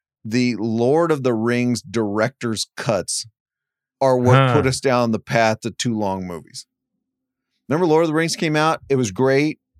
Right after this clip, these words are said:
Speaker 1: but it was also, like, three hours.
Speaker 2: Yeah, it was, it
Speaker 1: And
Speaker 2: was
Speaker 1: then
Speaker 2: a
Speaker 1: the
Speaker 2: really
Speaker 1: director's
Speaker 2: long
Speaker 1: cut added, like, another hour.
Speaker 2: Yeah.
Speaker 1: And you're like, "This isn't bad. This is not a bad movie." In fact, this is a really excellent movie in some cases.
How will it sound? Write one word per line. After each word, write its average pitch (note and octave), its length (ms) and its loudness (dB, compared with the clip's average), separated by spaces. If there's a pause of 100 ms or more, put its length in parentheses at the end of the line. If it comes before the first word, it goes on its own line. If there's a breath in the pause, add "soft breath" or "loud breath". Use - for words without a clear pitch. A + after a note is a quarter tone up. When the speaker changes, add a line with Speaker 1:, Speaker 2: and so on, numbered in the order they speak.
(140)
Speaker 1:
but C#3 100 2
it C3 40 2
was B2+ 140 0
also, B2+ 240 2
like, A#2+ 200 2
three B2+ 220 0
hours. C3 480 0 (480)
Speaker 2:
Yeah, C#3 180 8
it C#3 40 4
was, A#2+ 180 0
it C#3+ 100 4
Speaker 1:
And D3 40 6
Speaker 2:
was C#3+ 80 6
Speaker 1:
then C3+ 60 4
Speaker 2:
a A#2+ 100 4
Speaker 1:
the A#2+ 100 2
Speaker 2:
really C3+ 160 6
Speaker 1:
director's B2 200 2
Speaker 2:
long A#2 100 2
Speaker 1:
cut G#2+ 200 4
added, C3 340 4
like, C3 220 2
another B2+ 760 2
hour. C#3 540 2 (560)
Speaker 2:
Yeah. A2+ 360 4
Speaker 1:
And C#3+ 80 2
you're D#3+ 100 2
like, D3 200 0
"This A3+ 180 0
isn't E4+ 320 0
bad. C#3+ 500 2
This E3+ 160 -2
is F#3 120 -2
not F3+ 200 2
a F#3 40 0
bad D3 460 0
movie." C#3 640 -2 (280)
In C3 80 -4
fact, D#3+ 160 0
this D3+ 140 -2
is C#3 80 -2
a B2 60 -2 (220)
really B2+ 560 -2
excellent D#3 420 -2
movie A2+ 240 0
in G2+ 100 -4
some F#2+ 180 -4
cases. - 500 -8